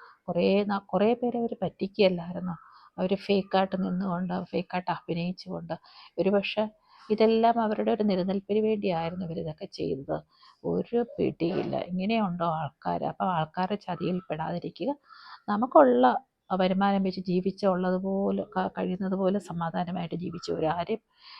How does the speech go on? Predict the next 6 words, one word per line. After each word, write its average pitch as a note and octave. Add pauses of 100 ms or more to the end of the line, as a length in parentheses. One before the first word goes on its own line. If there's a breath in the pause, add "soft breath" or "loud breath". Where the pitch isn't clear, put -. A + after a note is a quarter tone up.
(140 loud breath)
ഇങ്ങനെയുള്ളവരുടെ F#3+
ചതിയിൽപ്പെട്ട് F3 (520 soft breath)
നമ്മുടെ F#3
ലൈഫ് E3+ (140)
സ്പോയിലായി E3+
പോകരുത്. -